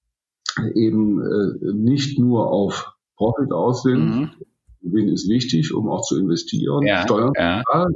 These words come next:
Speaker 1: ja. Der Witz ist ja immer, alle sagen, ja, die machen Gewinne, ja, die zahlen auch Steuern. Ja, wir
Speaker 2: <laughs>
Speaker 1: zahlen
Speaker 2: Ja.
Speaker 1: unsere Steuern, und zwar
Speaker 2: Ja.
Speaker 1: sehr viel.
Speaker 2: Ja.
Speaker 1: Ähm, und diese, ähm, also diese, diese, die, diese Nachhaltigkeit, das nachhaltiges Wachstum, das kriegt man nur hin mit Innovation.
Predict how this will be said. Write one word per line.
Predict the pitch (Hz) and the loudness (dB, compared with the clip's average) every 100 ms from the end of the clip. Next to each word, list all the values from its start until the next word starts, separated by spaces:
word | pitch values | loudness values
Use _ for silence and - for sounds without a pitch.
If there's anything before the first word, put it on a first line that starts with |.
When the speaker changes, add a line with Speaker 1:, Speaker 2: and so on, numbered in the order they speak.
| - | -2
Speaker 1:
ja. | - 143 - - - | -4 -6 -10 -18 -4
Der | 107 | 0
Witz | 131 - | 2 0
ist | 123 | 2
ja | 127 | 0
immer, | 92 127 - | 2 2 2
alle | 117 104 | 2 2
sagen, | 113 117 | 4 4
ja, | |
die | 107 | 4
machen | 113 113 | 4 2
Gewinne, | 104 107 131 | 2 4 4
ja, | 135 | 2
die | 107 | 2
zahlen | 104 123 107 | 2 2 2
auch | 90 | 0
Steuern. | - 82 76 131 180 | 0 2 2 0 0
Ja, | 156 101 | 0 2
wir | |
Speaker 2:
<laughs> | - 117 | 2 0
Speaker 1:
zahlen | 117 - 113 | 0 -2 0
Speaker 2:
Ja. | - - 117 - | -2 0 -2 -2
Speaker 1:
unsere | 101 101 | -2 -4
Steuern, | - - 131 151 | -2 -2 0 0
und | 120 - | -2 -2
zwar | 101 | 0
Speaker 2:
Ja. | 139 | 2
Speaker 1:
sehr | 113 101 | 2 0
viel. | 101 95 - - _ _ _ _ _ | 0 0 -2 -8 _ _ _ _ _
Speaker 2:
Ja. | 117 101 120 | 0 2 2
Speaker 1:
Ähm, | 120 120 107 - _ | 2 2 -2 -6 _
und | 120 120 123 - | 0 0 -2 0
diese, | 156 151 143 139 - _ _ - 254 | 2 4 2 -2 -8 _ _ -10 0
ähm, | 120 117 117 113 110 - | 2 4 2 2 0 0
also | 110 110 | -2 0
diese, | 139 135 127 | 2 2 2
diese, | - 120 117 90 82 78 - | 2 2 2 0 -2 -4 -4
die, | 151 | -4
diese | - 151 143 120 78 | 0 0 2 0 0
Nachhaltigkeit, | 98 131 147 131 117 - 101 90 | 0 2 2 2 -2 0 0 0
das | 98 | 0
nachhaltiges | 107 127 117 110 104 | 2 2 0 -2 -2
Wachstum, | 110 - 120 | -4 -2 0
das | 113 - | 0 0
kriegt | 135 - | -2 0
man | 110 110 | 0 0
nur | 110 | 2
hin | 117 | 2
mit | 110 - | 0 -2
Innovation. | 95 87 - 95 80 | -2 -2 -4 -2 -2